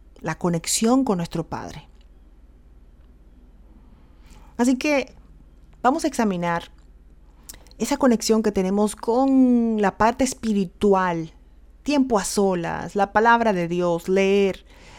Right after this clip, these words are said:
y esas cosas que se activan, no ignorarlas, no podemos ignorarlas. Tenemos que hacer pausas y decir, "Wow, ¿por qué se activa esto en mí cuando hablo con esta persona?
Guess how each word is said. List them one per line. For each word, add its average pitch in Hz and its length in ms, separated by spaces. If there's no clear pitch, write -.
y 262 100
esas 311 160
cosas 294 300
que 240 120
se 214 160
activan, 226 680
no 320 160
ignorarlas, 254 880
no 359 340
podemos 269 400
ignorarlas. 226 680
Tenemos 254 420
que 262 340
hacer 254 260
pausas 262 460
y 208 40
decir, 202 400
"Wow, 214 380
¿por 220 200
qué 302 240
se 285 120
activa 226 600
esto - 600
en 196 240
mí 233 280
cuando 180 340
hablo 196 200
con 180 140
esta 175 200
persona? 208 760